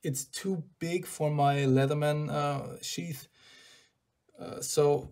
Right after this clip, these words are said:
at the moment, my daily carry is the, uh, MicroStream, which I like quite a bit, but <clears throat> I would love to see this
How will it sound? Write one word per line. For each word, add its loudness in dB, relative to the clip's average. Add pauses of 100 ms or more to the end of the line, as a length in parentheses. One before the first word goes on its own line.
(280)
at 2
the -2
moment, 0
my 0
daily 4
carry 2
is 0
the, -2
uh, -6
MicroStream, 0 (1160)
which -4
I -8 (1120)
like -8
quite -8
a -10
bit, 0 (500)
but -2 (460)
<clears throat> -20
I -8
would 8
love 0
to -6
see -2
this 0